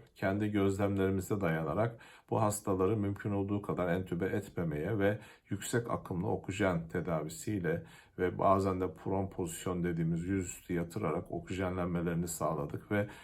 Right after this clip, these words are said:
pek çok hasta gerçekten entübasyon gerektirmeden, yapay solunum cihazına bağlılık gerektirmeden iyileşti, düzeldi. Bu da çok önemli bir fark yarattı bence.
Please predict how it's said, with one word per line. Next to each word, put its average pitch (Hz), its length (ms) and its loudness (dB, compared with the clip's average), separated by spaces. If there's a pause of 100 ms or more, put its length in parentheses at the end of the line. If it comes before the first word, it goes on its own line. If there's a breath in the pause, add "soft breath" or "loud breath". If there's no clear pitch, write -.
(160 loud breath)
pek 165 220 2
çok - 220 -2
hasta - 260 -2
gerçekten 98 580 0
entübasyon 95 720 -2
gerektirmeden, 85 840 -2
yapay 85 320 0
solunum 92 420 -2
cihazına 87 520 -2
bağlılık 87 640 0
gerektirmeden 90 680 -2
iyileşti, 90 580 -2
düzeldi. 85 640 -2 (440 loud breath)
Bu 131 120 2
da 107 140 4
çok - 220 -4
önemli 92 400 0
bir 90 80 0
fark 85 380 0
yarattı 71 440 -8
bence. 71 280 -8